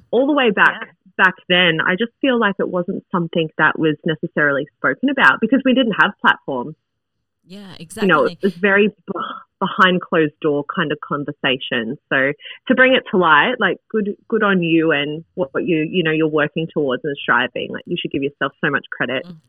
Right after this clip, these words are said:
Speaker 1: for these
Speaker 3: Mm-hmm.
Speaker 1: conversations and what you're
Speaker 3: Yeah.
Speaker 1: doing for women.
Speaker 3: I,
Speaker 1: It's
Speaker 3: I
Speaker 1: just
Speaker 3: just,
Speaker 1: phenomenal,
Speaker 3: I just think
Speaker 1: Tiana.
Speaker 3: it's so important to have these conversations and know that others that are thinking the same things are, are not alone. And like you said, like, we live such a social light life on,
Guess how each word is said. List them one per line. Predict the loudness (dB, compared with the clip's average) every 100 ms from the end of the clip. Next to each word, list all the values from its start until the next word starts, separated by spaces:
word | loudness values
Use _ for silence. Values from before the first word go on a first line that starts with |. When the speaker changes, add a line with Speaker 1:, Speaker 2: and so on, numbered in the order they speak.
| _ -4
Speaker 1:
for |
these | -2 -2
Speaker 3:
Mm-hmm. | -4
Speaker 1:
conversations | -6 -6 -6 -6 -8 -8
and | -6
what | -4
you're | -4
Speaker 3:
Yeah. | -4
Speaker 1:
doing | -6
for | -8
women. | -6 -6 -6 -8
Speaker 3:
I, | -8
Speaker 1:
It's | -10 -8
Speaker 3:
I |
Speaker 1:
just | -10
Speaker 3:
just, | _
Speaker 1:
phenomenal, | -6 -4 -6 -8
Speaker 3:
I | -8
just | -8 -10
think | -10
Speaker 1:
Tiana. | -10
Speaker 3:
it's | -12
so | -10 -6 -6
important | -8 -10 -10 -12 -12
to |
have | -10 -10 -10
these | -14 -10
conversations | -8 -8 -8 -10 -10 -10 -10
and | -8 -8 -8 -14 -18 -8
know | -6 -4 -6
that | -6 -6 -8 -14 -16 _ -8
others | -6 -6 -6
that | -8 -8
are |
thinking | -8 -8 -6 -8
the | -8
same | -10 -12 -12 -16 _ _ _ _
things | -10 -8 -6 -6 -6
are, | -6 -6 -6
are | -4 -2
not | -2
alone. | -4 -6 -6 -6 -8 -8
And | -6 -4
like | -6 -8
you | -12
said, | -10 -10
like, | -6 -8 -8
we | -10
live | -8 -6 -6 -6 _ -20 -16
such | -12 -12 -12
a | -12
social | -10 -10 -10 -10 -10 -12 -10
light | -6 -6 -8 -12 _ _ _ _ -10
life | -4 -4 -4 -6
on, | -6 -8 -10